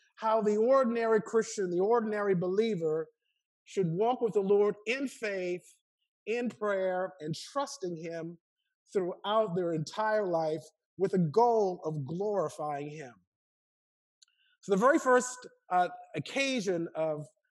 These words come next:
prayer mentioned in the Bible is the last verse of chapter four in Genesis. And I won't read or explain all of it, but the very second half of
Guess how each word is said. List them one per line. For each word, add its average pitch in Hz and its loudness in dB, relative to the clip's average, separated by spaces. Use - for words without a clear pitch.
prayer 226 2
mentioned 196 -2
in 170 -4
the 160 -2
Bible 170 2
is 170 -2
the 160 -2
last 185 2
verse 160 0
of 147 -10
chapter 180 -4
four 175 -4
in 147 -2
Genesis. - -8
And 156 -8
I 175 2
won't 208 4
read 208 4
or 170 4
explain 180 -2
all 190 6
of 160 4
it, 143 2
but 160 2
the 165 0
very 196 2
second 240 -2
half 180 0
of 156 -4